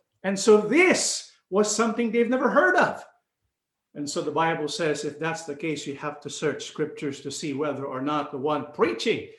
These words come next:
is indeed preaching the truth. This is why all of us who are members of the church, the assembly,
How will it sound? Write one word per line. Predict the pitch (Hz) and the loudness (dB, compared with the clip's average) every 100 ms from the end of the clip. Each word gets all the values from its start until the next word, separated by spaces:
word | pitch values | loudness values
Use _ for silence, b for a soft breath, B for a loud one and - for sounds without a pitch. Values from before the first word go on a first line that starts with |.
| B B | B B
is | 160 143 | -2 0
indeed | 151 139 156 - | 0 0 -2 -2
preaching | 151 139 139 127 | -4 -4 -6 -6
the | 123 127 175 B B B _ | -4 -2 -2 B B B _
truth. | - 143 170 - | -4 0 0 0
This | 156 151 | -8 -6
is | 160 - | -6 0
why | 156 | 2
all | 156 170 180 | 4 4 2
of | 170 | 0
us | 160 151 - | -2 -4 -8
who | - 147 | -6 -4
are | 151 | -2
members | 143 156 151 151 | -2 -4 -4 -6
of | 160 - | -6 -10
the | 131 | -12
church, | - 175 180 - | -6 -6 -6 -8
the | 139 | -8
assembly, | 139 - 180 185 202 | -6 -4 -4 -2 -2